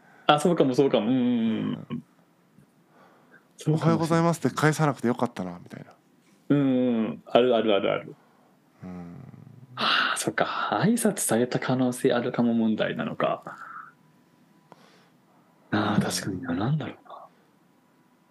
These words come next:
Speaker 2: だから音声入力の方だと今度挨拶とかじゃなくて、
Speaker 1: うん。
Speaker 2: とても会話じゃないじゃないですか。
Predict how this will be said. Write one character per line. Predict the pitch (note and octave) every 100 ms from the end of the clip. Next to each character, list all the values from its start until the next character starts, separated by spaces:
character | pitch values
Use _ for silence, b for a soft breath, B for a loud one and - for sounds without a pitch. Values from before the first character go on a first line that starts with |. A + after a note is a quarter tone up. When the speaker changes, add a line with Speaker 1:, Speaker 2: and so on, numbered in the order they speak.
| _ _ _ _ _ _ _ -
Speaker 2:
だ | A#3+
か |
ら | D3+
音 | A3+ D4
声 | C#4+ D4
入 | C#4+ D4
力 | G#3 -
の | A#2
方 | A2 A2+
だ | G2+
と | A#2
今 | A#2
度 | G2
挨 | E3 A3
拶 | D#3+
と | - -
か | F#2+
じ |
ゃ | F#2
な | F#2
く | -
て、 | G2 F2+ F2+ _ b b b
Speaker 1:
う | C#3+
ん。 | B2 D3+ - _ -
Speaker 2:
と | D#3
て | A3
も | A3+
会 | - A3+ A#3+
話 | B3 B3 - _ - _
じ | -
ゃ | G#3+
な | A3
い |
じ | B2+
ゃ |
な | G2
い |
で | F2
す | -
か。 | F2